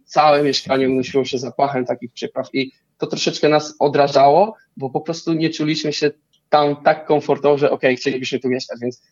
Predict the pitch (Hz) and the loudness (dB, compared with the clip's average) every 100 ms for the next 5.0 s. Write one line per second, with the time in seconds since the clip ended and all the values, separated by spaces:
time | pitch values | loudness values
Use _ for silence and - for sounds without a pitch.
0 | _ 151 151 147 147 143 135 147 147 143 | _ 0 2 0 0 0 2 2 2 0
1 | 139 143 143 - 139 160 147 139 143 139 | -2 0 -2 0 -4 2 2 2 0 -4
2 | 135 135 127 131 127 139 123 131 131 - | -4 -4 -2 -4 -4 -6 -2 -2 -2 -6
3 | _ _ 151 151 135 131 131 131 135 131 | _ _ 0 2 0 2 0 0 0 0
4 | 139 120 127 - 135 131 127 123 123 120 | -2 -4 -6 -4 -2 0 -2 -4 -6 -8